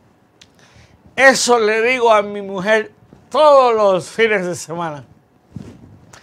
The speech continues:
que me dice: "No chupe", o que chupo mucho. Y yo le dije: "Mujer,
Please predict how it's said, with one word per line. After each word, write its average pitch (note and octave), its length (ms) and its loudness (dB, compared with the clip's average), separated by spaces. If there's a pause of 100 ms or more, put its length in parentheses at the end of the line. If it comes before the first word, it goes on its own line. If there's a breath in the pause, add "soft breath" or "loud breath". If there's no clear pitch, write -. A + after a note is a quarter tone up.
(500 loud breath)
que A3+ 180 0
me B3+ 140 -2
dice: C#4 500 2
"No B3+ 220 2
chupe", G3+ 560 -2 (580 soft breath)
o A3 160 0
que A3 220 -4
chupo A#3 500 0
mucho. F3 460 -12 (580)
Y E3 120 -8
yo B3 100 2
le D4 100 6
dije: C4 460 0 (300)
"Mujer, E3 540 0